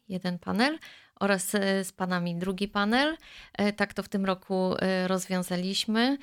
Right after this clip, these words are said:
E, będą warsztaty, e, dla młodszych dzieci, e, warsztaty z budowania postaci literackiej z panią Agnieszką Pruską.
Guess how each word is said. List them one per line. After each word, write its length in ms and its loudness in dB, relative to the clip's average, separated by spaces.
E, 280 4
będą 540 2
warsztaty, 680 -2
e, 640 0
dla 460 2
młodszych 600 -2
dzieci, 720 0
e, 480 0
warsztaty 840 -2
z 500 -2
budowania 640 2
postaci 880 -2
literackiej 880 -2
z 80 -8
panią 300 0
Agnieszką 480 -4
Pruską. 600 -2